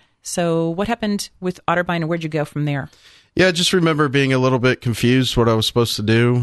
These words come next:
Speaker 2: at the end of high school and, you know, why does everyone go to college or are we supposed to? I remember bringing up those questions to grandparents and parents even, and, you know, we don't have to go to college. So I just kinda went to college. I wanted to play golf,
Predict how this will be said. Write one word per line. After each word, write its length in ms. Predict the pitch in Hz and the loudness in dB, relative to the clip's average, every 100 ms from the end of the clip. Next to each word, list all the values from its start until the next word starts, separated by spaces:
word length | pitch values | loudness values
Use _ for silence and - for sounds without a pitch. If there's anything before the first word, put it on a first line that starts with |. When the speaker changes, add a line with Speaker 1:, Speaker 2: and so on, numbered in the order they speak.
| 120 | -2
Speaker 2:
at 80 | - | 0
the 100 | 113 | 0
end 80 | |
of 80 | 107 | 2
high 160 | 110 113 | 0 0
school 380 | - 120 120 113 | 0 0 2 0
and, 240 | 104 104 | -2 -2
you 80 | 113 | -2
know, 240 | 98 98 | 0 0
why 240 | 101 98 98 | -2 -2 -2
does 160 | 104 | -2
everyone 300 | 107 101 110 | -2 0 0
go 80 | 104 | 0
to 80 | 104 | -4
college 460 | - 107 107 107 104 | -2 -2 0 -2 -2
or 320 | 92 90 98 _ _ _ _ | 0 -2 -6 _ _ _ _
are 60 | 92 | -2
we 80 | 95 | 0
supposed 400 | - 110 113 - | 0 0 0 0
to? 60 | 113 | 0
I 40 | |
remember 340 | 120 147 127 | 2 2 2
bringing 220 | 120 123 110 | 0 0 -2
up 80 | |
those 180 | - 110 | -2 -4
questions 420 | - 104 - 113 - | 0 -2 0 -2 -4
to 80 | |
grandparents 600 | 98 101 104 110 110 113 | -2 0 0 0 0 -2
and 100 | 95 | -4
parents 320 | 95 104 104 - | -2 -2 -2 -2
even, 360 | 104 107 110 | -2 -2 -2
and, 180 | 101 92 - _ _ _ _ - | -2 -6 -10 _ _ _ _ -6
you 60 | |
know, 260 | 85 95 107 - - | 0 0 0 -6 -6
we 100 | 107 | -2
don't 180 | 104 | -2
have 300 | - 104 113 - | 0 0 0 -2
to 80 | |
go 160 | 107 107 | -2 -2
to 60 | 101 | 0
college. 460 | 104 110 110 - | 0 0 0 -4
So 320 | - 113 107 - | 0 0 0 0
I 100 | 139 | -2
just 240 | 139 127 | 0 -2
kinda 200 | - 123 | -2 0
went 140 | 117 120 | 0 0
to 40 | |
college. 300 | 131 123 117 | 0 0 0
I 40 | 135 | 0
wanted 200 | 147 120 | 0 0
to 40 | |
play 120 | 120 | -2
golf, 560 | 107 123 127 113 - | 2 2 4 0 -4